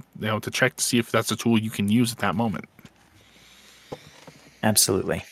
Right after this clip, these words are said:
Speaker 2: Yeah, and, and I would generally echo the same sentiment that both of you guys have. One, the most important is to remember that you have options, and two, to find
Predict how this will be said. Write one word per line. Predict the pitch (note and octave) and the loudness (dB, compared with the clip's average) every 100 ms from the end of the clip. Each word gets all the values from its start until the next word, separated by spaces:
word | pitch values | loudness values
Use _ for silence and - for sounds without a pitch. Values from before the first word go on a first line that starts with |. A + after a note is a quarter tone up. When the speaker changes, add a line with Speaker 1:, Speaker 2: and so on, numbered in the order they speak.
| - - _ - - | -20 -20 _ -18 -4
Speaker 2:
Yeah, | F#3 G3 | 4 6
and, | - G#3 G3+ - | 8 6 6 6
and | G3 F3 | 8 10
I | F3+ | 10
would | D#3+ B2+ G#2+ | 8 4 0
generally | - C3 A2+ G#2+ G2 F#2 | 4 6 8 8 8 6
echo | F#2 G2+ F2+ | 4 2 2
the | E2 | 2
same | - F#2 D#2+ | 2 2 2
sentiment | D#2+ E2+ E2+ - - | 2 2 2 -2 -4
that | - | 2
both | E2 D#2+ | 2 2
of | - | -4
you | - | -2
guys | - - | 0 0
have. | - - | 0 0
One, | F#2+ A2 A#2+ A2+ G#2 - | 4 8 8 8 6 8
the | B2+ | 10
most | B2+ - | 10 8
important | G2+ A#2 A2+ G#2+ - - - | 6 8 8 6 4 2 4
is | B2 G#2 F#2+ - | 6 8 6 4
to | G2 F#2 F#2 F2+ - - - | 2 4 2 0 -8 -20 0
remember | A#2+ A2+ A2+ A2 | 6 8 10 8
that | G2+ - | 6 4
you | F#2+ | 0
have | - - A2+ G#2+ F#2+ - | 0 2 4 4 2 0
options, | A2 G2+ - D#2 C#2+ D2 - - - - _ _ _ - | 0 0 -2 -4 -6 -4 -4 -6 -16 -20 _ _ _ 2
and | G#2+ G2 | 4 6
two, | - C3+ A#2+ A#2 G#2 G#2+ - - _ _ _ _ _ _ - | 6 6 8 6 2 -4 -20 -20 _ _ _ _ _ _ -14
to | - | -8
find | G2+ A#2+ G#2 G2+ G2+ F#2 | 0 6 6 6 4 2